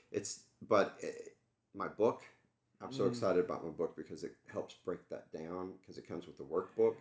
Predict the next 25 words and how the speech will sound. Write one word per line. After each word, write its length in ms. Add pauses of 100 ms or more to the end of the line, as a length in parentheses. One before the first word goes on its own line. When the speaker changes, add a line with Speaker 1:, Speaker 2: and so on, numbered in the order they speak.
Speaker 1:
It's 100
a 40
Speaker 2:
Yeah. 80
Speaker 1:
short 320
read 340 (160)
with 140
a 40
workbook, 560
'cause 140
Speaker 2:
Dude, 60
I 20
Speaker 1:
it's 100
Speaker 2:
love 80
Speaker 1:
all 120
about 180
Speaker 2:
that. 100
Speaker 1:
action, 300
right? 320
Speaker 2:
Yeah. 60
Speaker 1:
Everything's 400
about 200
action. 280 (200)
Speaker 2:
Yeah. 140
Speaker 1:
So, 440 (360)
um, 480